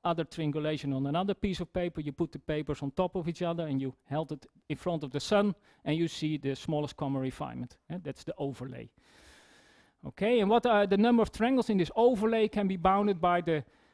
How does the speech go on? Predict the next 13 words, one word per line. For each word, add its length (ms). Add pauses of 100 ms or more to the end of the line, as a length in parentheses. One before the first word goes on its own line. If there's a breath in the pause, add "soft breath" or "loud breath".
(180 soft breath)
number 260
of 140
triangles 400
in 180
tau 400 (200)
plus 240
the 80
numbers 520
of 160
triangles 400
in 240
tau, 300 (640)
uh, 320